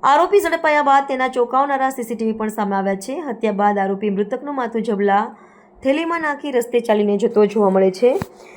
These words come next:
જ્યારે અન્ય એક સી સી ટી વી માં આરોપી એક મૃતક બંને સાથે ચાલીને જતા જોવા મળી રહ્યા છે. ડાયમંડ નગરમાં આવેલા કારખાનાના તપાસ કરતા મરનારની ઓળખ દિનેશ મહંતો, ઉંમર વર્ષ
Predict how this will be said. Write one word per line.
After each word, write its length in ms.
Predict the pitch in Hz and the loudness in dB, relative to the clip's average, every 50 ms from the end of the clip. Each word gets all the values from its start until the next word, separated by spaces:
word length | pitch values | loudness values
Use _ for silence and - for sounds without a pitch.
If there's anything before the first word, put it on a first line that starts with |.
| - - - - | -20 -20 -2 2
જ્યારે 180 | 233 240 240 247 | 4 6 6 4
અન્ય 320 | - - 277 285 302 320 339 339 | 4 2 0 0 0 -2 -2 -4
એક 160 | 330 339 - | -4 -2 0
સી 220 | 330 330 330 294 254 | -2 0 -2 -4 -6
સી 140 | - 262 | -4 -4
ટી 100 | 233 247 | 0 2
વી 60 | 240 240 | 2 2
માં 160 | 240 233 220 | 4 4 4
આરોપી 300 | 214 220 214 220 226 214 | 4 4 4 4 4 4
એક 140 | 214 214 226 | 4 4 4
મૃતક 420 | 208 202 214 208 214 220 220 220 | 2 2 2 2 2 0 0 2
બંને 320 | 214 214 220 233 254 294 | 2 2 2 2 2 0
સાથે 300 | 294 - 285 269 - 285 | 2 2 2 2 0 0
ચાલીને 360 | 277 - 226 220 214 214 220 214 | 0 2 4 4 4 4 4 2
જતા 320 | 190 240 - - 202 208 | 2 0 0 2 0 0
જોવા 220 | 196 202 214 190 | 2 2 2 2
મળી 140 | 190 190 190 | 2 2 2
રહ્યા 200 | 185 190 190 185 | 2 2 2 2
છે. 240 | 185 - - 196 - - - - - 208 | 0 -2 -4 -6 -6 -8 -12 -16 -4 0
ડાયમંડ 440 | 226 254 269 285 294 339 359 370 349 | 4 4 4 4 2 0 0 -2 -2
નગરમાં 320 | 302 320 320 320 311 294 | 0 -2 0 2 2 2
આવેલા 220 | 285 277 277 277 | 4 4 4 4
કારખાનાના 640 | 277 277 247 240 240 247 233 233 233 233 233 233 247 | 4 4 2 0 0 -2 -2 -2 -2 -2 -2 -2 -2
તપાસ 380 | 247 - 226 226 226 226 220 220 | -2 -4 -2 0 2 0 0 0
કરતા 300 | - 226 214 - 220 214 | -2 -4 -2 0 0 0
મરનારની 440 | 214 208 208 214 247 262 277 285 269 | 0 0 0 0 0 0 0 2 2
ઓળખ 260 | 247 233 226 226 233 | 2 2 2 2 0
દિનેશ 340 | 220 220 208 214 214 214 226 | 0 0 0 0 -2 -4 -4
મહંતો, 560 | 214 208 208 196 196 196 202 208 233 262 - - - - - - - - | -2 -2 -2 -2 -2 0 0 0 0 -2 -4 -10 -20 -20 -20 -20 -8 -4
ઉંમર 280 | - 247 262 302 311 320 | -2 0 2 2 2 2
વર્ષ 240 | 294 302 294 294 | 2 2 0 0